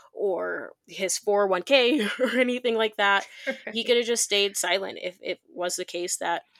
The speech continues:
Speaker 1: he had genuinely received allegations of hazing specifically and didn't act on it. And he could have just hid his head in shame for the rest of his life. And he chose to not do that. And he chose to speak out. And I, I put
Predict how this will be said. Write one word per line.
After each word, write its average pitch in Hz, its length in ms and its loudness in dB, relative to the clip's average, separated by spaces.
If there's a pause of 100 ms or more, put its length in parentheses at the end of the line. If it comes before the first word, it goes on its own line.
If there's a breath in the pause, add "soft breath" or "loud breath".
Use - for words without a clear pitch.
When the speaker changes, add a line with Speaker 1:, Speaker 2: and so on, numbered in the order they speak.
(100)
Speaker 1:
he - 220 -14
had 175 340 -4
genuinely 180 500 -8
received 170 460 -8
allegations 165 600 -6
of 160 240 -8 (560)
hazing 185 360 -4
specifically 180 760 -8 (440 loud breath)
and 165 420 -6 (380)
didn't 190 200 -4
act 202 200 -2
on - 120 -4
it. - 200 -12
And 165 260 -12
he 180 120 -14
could 170 140 -10
have 170 100 -8
just - 220 -6 (100)
hid 185 140 -4
his 185 120 -4
head 180 200 -4
in 180 100 -8
shame 180 440 -6 (400 loud breath)
for - 120 -14
the 156 100 -10
rest 165 220 -4
of 185 60 -6
his 180 120 -8
life. 190 380 -4
And 214 180 -4
he 202 200 -6
chose 185 320 -6
to 175 80 -6
not 175 240 -4 (420)
do 214 140 -6
that. - 200 -6 (640 soft breath)
And 170 260 -2
he 175 140 -16
chose - 240 -8
to - 80 -12
speak - 320 -8
out. 202 380 0
And 214 280 -6
I, - 140 -10 (100)
I 180 260 -4
put - 180 -6